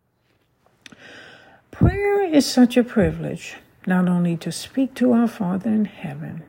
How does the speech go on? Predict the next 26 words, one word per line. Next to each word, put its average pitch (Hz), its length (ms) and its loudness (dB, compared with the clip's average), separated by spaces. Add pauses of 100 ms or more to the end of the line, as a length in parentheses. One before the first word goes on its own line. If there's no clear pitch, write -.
(640)
but 165 140 -2
also 180 500 -2
to 185 160 -6
receive 185 560 -2
love 147 440 -8 (240)
and 156 180 -6
inspiration 160 1040 -8
from 151 280 -10
him. 127 360 -12 (920)
At 240 160 4
the 254 180 0
end 320 220 6
of 330 120 2
our 330 220 -2
prayers, 147 680 -6 (460)
we 240 140 8
need 240 300 6
to 262 120 2
do 233 380 4
some 214 320 2
intense 220 840 0
listening, 170 680 -6 (340)
even 196 400 2
for 202 220 -6
several 185 460 -6
minutes. 151 600 -8